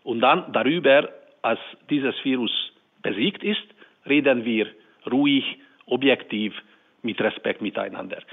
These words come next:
Aber diese Hypothese, dass wir Ungarn, in Ungarn diese Maßnahmen nach dem Sieg über das Virus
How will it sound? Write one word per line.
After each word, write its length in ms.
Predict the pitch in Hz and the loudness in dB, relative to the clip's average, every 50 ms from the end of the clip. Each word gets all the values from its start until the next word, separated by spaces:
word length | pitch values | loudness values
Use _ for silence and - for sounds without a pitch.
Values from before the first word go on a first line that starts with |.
| - - - - - | -20 -20 -20 -10 -8
Aber 180 | - - 110 | -4 -4 -4
diese 320 | 104 107 127 170 165 151 110 | -2 0 0 2 2 2 0
Hypothese, 540 | 170 180 180 151 - - 113 107 104 113 98 | 0 0 -2 -2 -2 -2 -4 -2 -2 -2 -2
dass 160 | 107 101 - - | -2 -4 -4 -6
wir 200 | - 107 110 - - - | -6 -6 -6 -6 -4 -2
Ungarn, 540 | 151 170 190 151 123 101 92 85 90 87 - _ _ _ _ _ _ _ _ _ | 0 0 2 2 2 2 2 0 -4 -8 -16 _ _ _ _ _ _ _ _ _
in 140 | - - 120 | -8 -6 -4
Ungarn 420 | 120 151 180 151 123 104 - - - - | -2 0 2 4 4 2 2 -2 -8 -10
diese 340 | 107 127 170 190 165 147 120 | -6 -4 -4 0 0 2 2
Maßnahmen 720 | 117 113 117 - - - 120 98 98 90 85 92 92 - - _ _ _ _ _ _ _ _ | 2 2 0 -2 -4 -6 -6 -4 -4 -4 -6 -8 -12 -14 -18 _ _ _ _ _ _ _ _
nach 300 | - 113 143 185 190 - - | -2 0 0 0 0 -2 -2
dem 320 | - - 127 120 117 107 - - - | 0 2 2 2 0 -4 -6 -10 -8
Sieg 280 | 127 160 160 127 101 - | -4 -2 -2 -2 -4 -4
über 300 | - 160 123 117 117 110 | -4 -4 0 0 0 0
das 180 | 104 104 98 - - - | 0 -2 -4 -4 -4 -4
Virus 340 | 127 156 175 156 113 - | 0 2 2 2 0 0